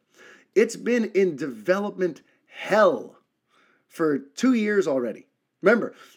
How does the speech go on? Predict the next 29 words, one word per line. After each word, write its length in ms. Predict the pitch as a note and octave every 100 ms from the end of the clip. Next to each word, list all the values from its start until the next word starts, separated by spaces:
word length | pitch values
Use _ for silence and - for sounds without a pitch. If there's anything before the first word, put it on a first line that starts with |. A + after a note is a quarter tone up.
| -
The 100 | E3+
Flash 400 | - G#3+ C#4+ C#4
was 120 | C4
supposed 400 | G3 - A#3+ -
to 80 | D#3+
come 280 | - A3 G#3
out 360 | A#3+ F#3 - _ _ _ _ _ _
earlier 400 | G#3 C4 C4 B3
this 240 | A#3+ B3 -
year. 360 | C4 C#4 - _ _
That's 260 | F3+ B3 -
how 160 | B3+
far 380 | - - A3+ A#3
behind 520 | F#3+ E3+ F#3 G#3+ F#3+
we 120 | F3
are 320 | E3+ F#3 G3 E3+
on 140 | D3
everything. 560 | C#3 B2 B2 - G2 G2 _ _ - - -
You 120 | D#3+
know, 60 | F3+
Flash 400 | F#3 F#3+ A#3+ B3+
was 120 | A3+
supposed 400 | - - G3+ G#3
to 80 | F3
film 580 | C#3 - F#3+ E3 C#3 C3+ - -
January 720 | B2 E3+ F#3+ F#3 D#3+ D3+ D3+
of 100 | C#3+
twenty 480 | C#3 F#3+ G#3 G3 F#3+
seventeen 1000 | D3 - F3 E3+ D3 - G#3 F3 C3+ A#2